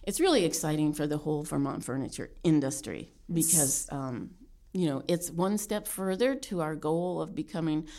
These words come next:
Speaker 1: the fine furniture capital of the country.
Speaker 2: Which I don't think is far away.
Speaker 1: Yeah.
Speaker 2: Um, but I, you know, I do wanna ask about that because, you know, custom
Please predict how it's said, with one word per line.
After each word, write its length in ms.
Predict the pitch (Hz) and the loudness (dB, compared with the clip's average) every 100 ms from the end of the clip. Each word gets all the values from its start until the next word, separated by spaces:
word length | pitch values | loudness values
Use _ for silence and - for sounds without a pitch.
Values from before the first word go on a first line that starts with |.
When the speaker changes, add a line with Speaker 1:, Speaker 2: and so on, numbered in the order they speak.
| - - | -16 -14
Speaker 1:
the 100 | - | -10
fine 460 | - 151 160 160 | -4 -2 0 -2
furniture 500 | 160 147 147 - 143 | -4 -4 -4 -6 -10
capital 680 | 147 - 160 - - 139 - | -10 -10 -10 -10 -8 -8 -8
of 280 | 156 156 - - | -10 -12 -14 -16
the 80 | - | -14
country. 520 | - - - - - - - - - - | -10 -10 -10 -12 -18 -20 -20 -20 -20 -10
Speaker 2:
Which 340 | 220 - - - | -2 0 6 10
I 120 | 220 | 10
don't 260 | 220 214 202 | 8 4 2
think 240 | 180 175 | -2 -2
is 140 | 175 - | -4 0
far 260 | 156 156 | 2 2
away. 480 | 139 90 101 120 185 | 2 2 4 2 -2
Speaker 1:
Yeah. 380 | 226 415 523 285 - | 0 2 2 0 2
Speaker 2:
Um, 520 | 202 190 180 175 175 - - | 6 8 6 4 -2 -6 4
but 200 | 254 254 262 | 10 10 10
I, 140 | 262 | 8
you 240 | 269 254 226 - - - | 8 6 2 -8 -20 8
know, 60 | 269 | 10
I 60 | |
do 160 | 220 302 | 10 8
wanna 140 | 320 302 | 6 6
ask 300 | 220 220 - | 6 4 4
about 220 | 214 196 | 2 6
that 200 | 185 - | 4 4
because, 480 | 190 196 185 175 - - - _ | 0 -2 0 0 -4 -8 -14 _
you 100 | 208 | -2
know, 320 | 190 156 139 - - _ - - - - - - - - - - | 0 0 -4 -10 -20 _ -20 -20 -20 -20 -20 -20 -20 -20 -20 -10
custom 920 | - 262 262 - 247 226 220 208 - | 6 8 8 6 4 6 4 2 -2